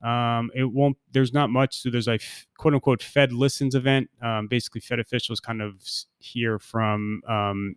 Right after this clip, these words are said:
you know, members of society about what they're seeing on the ground in the economy. Um, Powell and Clarita will both be there. They probably will make comments to an extent. I don't think you'll see any change in messaging from what, um, came out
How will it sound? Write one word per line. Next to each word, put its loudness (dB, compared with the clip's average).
you 2
know, 2
members 2
of -2
society 8
about 6
what 4
they're 6
seeing 2
on 0
the -4
ground 2
in -2
the -4
economy. 0
Um, 0
Powell 6
and 2
Clarita 4
will 8
both 2
be 6
there. 6
They 4
probably 2
will 0
make -2
comments 0
to -4
an -2
extent. 0
I -4
don't -2
think -4
you'll -4
see -6
any 6
change 0
in -4
messaging -2
from -6
what, -2
um, -2
came -4
out 2